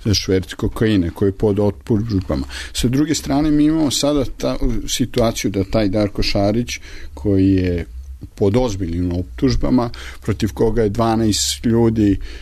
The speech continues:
skop-, sklopilo sporazum o priznanju krivice. Znači, oni su rekli: „Da, Darko Šarić je naš šef, mi smo švercovali kokain.”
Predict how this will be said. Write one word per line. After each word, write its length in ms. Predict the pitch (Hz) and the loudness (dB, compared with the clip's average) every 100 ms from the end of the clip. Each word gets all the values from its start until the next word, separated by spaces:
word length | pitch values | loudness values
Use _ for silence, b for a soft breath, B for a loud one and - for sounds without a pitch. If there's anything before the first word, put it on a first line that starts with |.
| B | B
skop-, 480 | - - 107 98 - | -8 -2 -2 -2 -6
sklopilo 800 | - - - - 113 - 120 104 | -8 -2 2 2 2 2 2 0
sporazum 500 | - 117 113 104 110 | 0 2 2 2 0
o 60 | |
priznanju 480 | 101 120 107 107 110 | 2 0 2 2 0
krivice. 460 | 98 120 120 120 95 | 2 4 4 2 0
Znači, 280 | 87 - 95 | -2 0 2
oni 180 | 95 | 2
su 160 | 101 104 | 0 0
rekli: 300 | 101 95 92 | 0 0 -2
„Da, 240 | 95 104 | 0 0
Darko 400 | 76 95 92 - | 0 -2 -2 -4
Šarić 460 | 101 104 98 92 - | -2 0 2 0 2
je 60 | 95 | 2
naš 240 | 92 - | 2 0
šef, 300 | 117 123 - | 0 0 2
mi 160 | 113 101 | 2 2
smo 160 | - | 0
švercovali 840 | - 104 98 - 110 101 101 101 - | 0 0 -2 0 0 2 4 2 -2
kokain.” 500 | - 104 - 107 90 | -6 -4 0 -2 -2